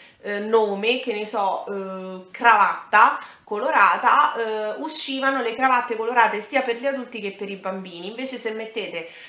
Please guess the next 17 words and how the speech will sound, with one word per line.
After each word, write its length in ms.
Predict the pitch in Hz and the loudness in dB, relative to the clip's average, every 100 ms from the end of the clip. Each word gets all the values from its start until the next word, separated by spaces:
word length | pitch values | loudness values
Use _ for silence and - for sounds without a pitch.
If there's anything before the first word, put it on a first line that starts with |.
| - | -2
cravatta 480 | 208 220 240 240 214 | 6 8 6 4 -4
colorata 540 | 220 233 247 190 190 | -4 2 4 4 2
per 180 | 202 240 | 0 0
adulti 480 | 294 254 220 208 247 | 0 -2 -8 -8 -8
vi 100 | 247 | 0
escono 400 | 185 185 226 214 | 0 0 -8 -8
solamente 480 | 208 240 220 185 180 | -6 -6 -6 -8 -10
quelle 240 | 180 180 | -10 -10
per 140 | 180 | -8
adulti, 420 | 175 170 170 - 247 | -10 -10 -14 -14 -10
quindi 260 | 254 220 | -10 -8
specificate 760 | 202 - 262 269 262 233 214 220 | -10 -8 -8 -6 0 4 4 2
molto 400 | 247 277 277 233 | -2 -2 -4 -6
molto 260 | 226 220 | -8 -8
bene 300 | 220 214 208 | -8 -8 -6
su 180 | 202 - | -8 -6
Amazon 680 | 180 160 160 160 202 220 254 | -4 -4 -6 -10 -10 -8 -8